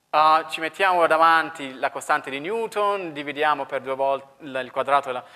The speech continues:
velocità della luce e otteniamo che tutte queste unità si semplifichino e otteniamo un numero puro.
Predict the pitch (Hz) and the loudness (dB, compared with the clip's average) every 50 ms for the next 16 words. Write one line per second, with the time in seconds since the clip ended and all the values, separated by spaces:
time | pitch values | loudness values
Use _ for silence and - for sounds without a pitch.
0 | - _ _ 139 135 - - - 147 127 - 202 240 226 220 - 254 247 247 - | -20 _ _ -8 -8 -2 0 2 2 4 4 2 0 -2 0 0 0 0 0 -2
1 | - - - 180 180 - - 202 170 170 180 196 190 170 - - 143 - - 196 | -12 -10 -8 -6 -2 -2 0 2 4 4 4 4 2 0 0 -2 -6 -8 -10 -10
2 | - 180 151 156 147 - - 147 131 - - _ _ _ _ - 156 160 160 151 | -10 -8 -6 -6 -6 -4 -4 -4 -4 -4 -8 _ _ _ _ -8 -6 -6 -2 2
3 | - 165 151 139 131 120 - - - - 208 208 - - 220 233 - 247 202 180 | 4 6 6 6 4 2 0 -4 -8 -8 -10 -10 -8 -8 -8 -6 -4 -4 -2 -2
4 | 165 165 - 165 160 156 156 156 151 151 151 147 147 139 135 - - _ _ _ | -4 -4 -2 0 0 0 0 -2 -4 -6 -4 -2 -2 -2 -2 -4 -10 _ _ _
5 | _ - 139 123 110 110 107 107 _ _ | _ -12 -12 -10 -10 -10 -12 -12 _ _